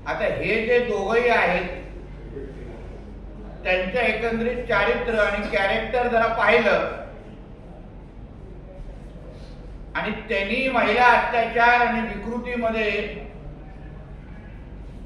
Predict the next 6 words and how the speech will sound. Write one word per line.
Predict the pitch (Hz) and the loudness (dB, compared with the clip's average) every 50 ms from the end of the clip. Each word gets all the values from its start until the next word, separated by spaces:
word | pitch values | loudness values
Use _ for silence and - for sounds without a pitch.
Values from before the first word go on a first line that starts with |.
| - - - - | -14 -12 -6 -2
आता | 165 185 - 247 247 | -2 0 2 2 2
फक्त | 240 254 240 233 247 262 254 - - | 2 2 0 0 0 0 0 0 -2
पीएचडी | - 226 233 247 262 254 247 - 285 277 269 | -2 2 4 4 6 6 4 2 0 -2 0
मिळवणंच | 269 262 269 269 269 269 285 277 269 | 2 2 4 4 4 4 4 2 0
राहिलेलं | 262 233 240 240 240 247 247 240 233 | 2 4 4 4 4 4 4 4 4
आहे, | 220 - - | 4 4 2